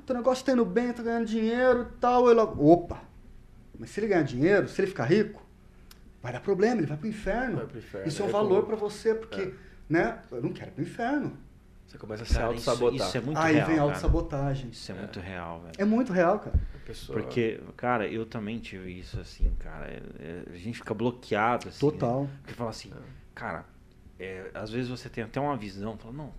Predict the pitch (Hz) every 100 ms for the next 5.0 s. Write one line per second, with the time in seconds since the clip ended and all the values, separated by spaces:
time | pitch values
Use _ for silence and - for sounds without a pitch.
0 | - 107 127 - - 131 127 - 131 147
1 | - - - - - 101 120 135 - 160
2 | - - 98 95 - - - - - 98
3 | 120 - - - - 117 - 120 120 127
4 | 127 - 127 - 120 123 120 - -